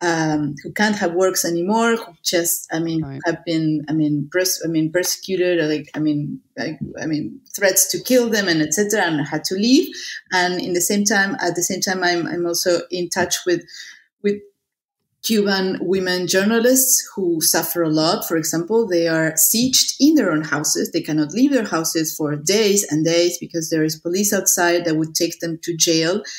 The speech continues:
Speaker 1: Like, throughout, for example, during this whole year in Cuba, there have been manifestations saying, um, "Patria y vida," which means, like, life and, and country,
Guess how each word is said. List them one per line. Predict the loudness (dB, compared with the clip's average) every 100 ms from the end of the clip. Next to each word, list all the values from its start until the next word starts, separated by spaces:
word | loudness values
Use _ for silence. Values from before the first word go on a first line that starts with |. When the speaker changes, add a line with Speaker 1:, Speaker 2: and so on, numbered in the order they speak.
| -14 -14 -4
Speaker 1:
Like, | -2 -4 -16 _ -6
throughout, | 2 4 2 0
for | 0
example, | 2 2 2 -2 -8 _ -8
during | 2 6 6
this | 4 0
whole | 0 0 0 2
year | 2 2 -2 -6
in | -8 -6
Cuba, | -4 0 2 0
there | 0
have | 0 -2
been | -2 0 0 0
manifestations | -2 -2 -2 -2 0 0 0 0 0 0
saying, | 0 2 4 4 2 0 -6 -18 -20 _ _ _ _ _ 0
um, | 2 2 -2 0 2
"Patria | 2 4 4 4 2 -4 -20 _ _ _ _ _ 0
y | 2
vida," | 4 4 4 2 -2 -14 _ _ _ _
which | 0 2
means, | 0 -2 -2 2
like, | 4 2 -2 -4
life | 2 4 4 4 -2 -6 -10 _ _
and, | 2 2 2 0 0 -2 -6 _ _ _ _ -4
and | -4
country, | -2 -2 0 -2 -4